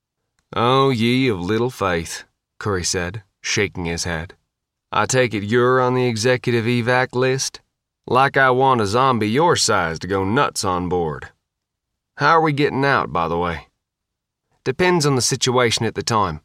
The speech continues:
Tom said. "Probably helo to the airport, then jets to the remote site, which means I need vaccine for the pilots and crew as well. How much did you get?" "Forty doses,"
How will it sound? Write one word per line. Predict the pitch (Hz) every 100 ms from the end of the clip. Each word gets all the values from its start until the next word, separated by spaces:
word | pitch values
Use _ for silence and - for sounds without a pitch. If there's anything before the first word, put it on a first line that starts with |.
| _ _ _
Tom | 104 87
said. | - 80 73 - _ _ _ _
"Probably | 131 123 127 131
helo | 123 131 113 117
to | 120
the | 110 120
airport, | 127 113 98 135 - _ _
then | - 120 131
jets | 107 135 - -
to | 120
the | 110
remote | 110 110 113
site, | - 117 104 87 - _ _ _ _
which | - 98
means | 113 131 135 123
I | 117
need | 113 113 98
vaccine | 117 120 - - 160 175
for | 131
the | 113
pilots | - 139 156 185 -
and | 147 147
crew | - 160
as | 151
well. | 143 135 90 71 _ _ _ _ _
How | - 147
much | 151 131
did | 120
you | 110
get?" | 104 139 - - _ _ _ _ _ _ _ _ _ _ _ _ _
"Forty | _ 95 101 92
doses," | 87 104 107 156 151